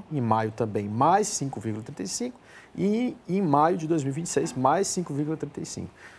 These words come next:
né? Então, a expectativa é que a gente com isso consiga recuperar, é, garantir a recuperação anual do poder de compra do servidor,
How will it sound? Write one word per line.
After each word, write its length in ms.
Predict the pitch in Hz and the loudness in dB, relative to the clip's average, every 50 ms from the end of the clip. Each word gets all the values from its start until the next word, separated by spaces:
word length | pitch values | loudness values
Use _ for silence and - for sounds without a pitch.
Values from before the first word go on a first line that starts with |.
| - _ - | -20 _ -6
né? 100 | - 131 | -4 -4
Então, 200 | 151 - 147 143 | -2 0 0 0
a 40 | 139 | 0
expectativa 640 | 135 - - 147 - - 135 131 - - 190 214 | 0 0 0 0 2 0 0 0 -2 -4 -4 -2
é 20 | 214 | -2
que 80 | 208 | -2
a 40 | 175 | -2
gente 180 | 156 156 - - | -2 -2 -4 -4
com 100 | - 131 | -4 -4
isso 180 | 131 131 - | -4 -4 -4
consiga 380 | - 143 135 - - 127 127 123 | -6 -6 -6 -4 -2 0 0 2
recuperar, 760 | 113 147 139 - - - - 127 117 117 113 104 95 - - - - - - - _ _ - _ _ - - | 2 0 -2 -2 -4 -2 0 0 2 2 2 0 0 -2 -8 -18 -20 -20 -20 -20 _ _ -20 _ _ -10 -6
é, 300 | - 101 101 98 95 90 | -4 -2 -2 -2 0 2
garantir 560 | 131 135 147 135 123 113 - - 196 214 185 | 4 4 4 4 2 -2 -2 0 2 4 4
a 20 | |
recuperação 800 | 131 147 139 - - 147 135 131 131 - - - 127 120 117 131 | 4 2 0 0 2 2 4 4 2 2 0 0 2 2 2 2
anual 480 | 143 139 127 123 123 123 123 117 107 | 2 2 2 2 4 4 4 2 2
do 120 | 98 101 101 | -2 -4 -4
poder 240 | - 123 110 110 107 | -2 -2 -2 -2 -2
de 140 | 110 113 | -4 -6
compra 340 | - - - 117 113 - 117 | -10 -8 -8 -8 -6 -6 -6
do 140 | 95 - 101 | -8 -8 -8
servidor, 580 | - - 113 95 - - - - 95 95 92 | -6 -6 -6 -6 -6 -8 -8 -6 -6 -6 -6